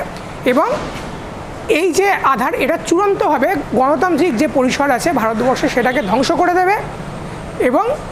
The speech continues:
বিরোধীদেরকে কন্ট্রোল করার একটা মাধ্যম। Even আপনারা যাবেন, আধারের নামে অনেক স্ক্যাম হয়েছে। একটা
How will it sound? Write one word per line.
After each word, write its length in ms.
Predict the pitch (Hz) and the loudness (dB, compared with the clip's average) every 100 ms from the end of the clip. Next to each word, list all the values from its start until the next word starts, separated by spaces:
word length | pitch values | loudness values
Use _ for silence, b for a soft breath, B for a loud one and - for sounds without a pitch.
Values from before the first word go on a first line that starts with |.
| - - | -8 0
বিরোধীদেরকে 680 | 202 311 302 359 339 370 - | 2 4 2 2 2 0 0
কন্ট্রোল 360 | 285 269 392 | 0 2 2
করার 260 | 359 349 349 | 4 2 2
একটা 180 | - 302 | 0 0
মাধ্যম। 400 | 277 240 330 494 523 - - | 0 2 0 -2 -6 -8 0
Even 220 | 320 403 | 2 2
আপনারা 320 | 311 320 403 | 2 2 2
যাবেন, 240 | 339 370 427 - | 2 2 0 -2
আধারের 680 | 339 247 330 415 427 427 453 | 0 2 2 2 2 2 2
নামে 240 | 330 285 311 | 0 2 2
অনেক 420 | 311 339 - - | 2 0 -2 -8
স্ক্যাম 340 | - 415 381 | -2 0 2
হয়েছে। 300 | 294 196 - 151 - - - - - - - - - - - - | 2 0 -2 -8 -10 -14 -12 -12 -12 -12 -12 -12 -12 -12 -12 -6
একটা 440 | 269 262 403 403 | -4 -4 -2 -2